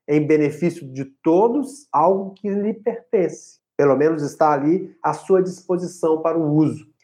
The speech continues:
Isso é a abnegação, o desprendimento, esse altruísmo para que a pessoa possa usar o que é dela em benefício dos outros, sem esperar necessariamente que haja retribuição,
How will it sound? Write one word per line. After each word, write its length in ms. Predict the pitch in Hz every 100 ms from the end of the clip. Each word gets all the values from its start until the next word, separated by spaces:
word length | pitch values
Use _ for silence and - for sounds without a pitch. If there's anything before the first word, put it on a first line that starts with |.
| _
Isso 440 | 208 254 269 269 254
é 160 | 214
a 140 | 208 202
abnegação, 840 | 190 190 190 214 - 147 123 - _ _ _
o 100 | 170
desprendimento, 1080 | 151 151 - 180 196 175 170 175 170 - - _ _ _
esse 380 | 147 156 - 185 -
altruísmo 880 | 196 220 220 202 226 226 247 240 - _ _ _
para 120 | 175
que 100 | 180
a 20 |
pessoa 340 | - 160 170 165
possa 220 | 151 151
usar 300 | 135 175 226
o 60 |
que 80 | 240
é 80 | 254
dela 360 | 185 151 147 - _ _
em 120 | 151
benefício 640 | 156 156 151 151 147 151 151
dos 180 | 151
outros, 400 | 160 160 160 -
sem 180 | 175 180
esperar 680 | 196 190 202 160 165 180 - _ _ _
necessariamente 880 | 135 170 175 160 170 170 139 143 -
que 100 | 156
haja 380 | 131 135 151 151 _ _
retribuição, 920 | 131 131 139 131 127 156 - 101